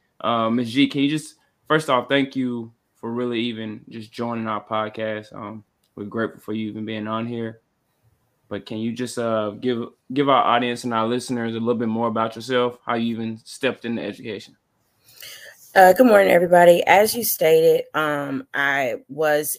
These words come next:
Speaker 2: a, um, liberal studies major. I actually started out as a nursing major 'cause, you know, when you first go to school in the Black household, they be like,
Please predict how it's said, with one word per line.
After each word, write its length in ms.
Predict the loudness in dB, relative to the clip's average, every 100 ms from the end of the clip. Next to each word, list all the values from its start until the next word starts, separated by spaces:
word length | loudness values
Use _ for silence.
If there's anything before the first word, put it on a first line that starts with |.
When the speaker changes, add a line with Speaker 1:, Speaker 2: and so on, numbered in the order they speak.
| -4
Speaker 2:
a, 340 | -4 -2 -4 -8
um, 340 | -12 -12 -4
liberal 240 | -2 -2
studies 340 | -4 -4 -4 -6
major. 420 | -6 -6 -6 -4
I 100 | -4
actually 220 | -4 -6
started 360 | -6 -2 -4 -4
out 180 | -8 -8
as 100 | -8
a 40 |
nursing 480 | -6 -8 -8 -10 -8
major 420 | -6 -6 -8 -10 _ _ _ _
'cause, 140 | -10
you 60 | -6
know, 160 | -4 -6
when 100 | -6
you 80 |
first 240 | -2 -2 -2
go 80 | -8
to 40 |
school 500 | -2 0 0 -2 -8
in 100 | -8
the 60 | -4
Black 260 | -2 -2
household, 420 | -6 -6 -4 -4
they 80 | -4
be 140 | -8 -8
like, 320 | -8 -10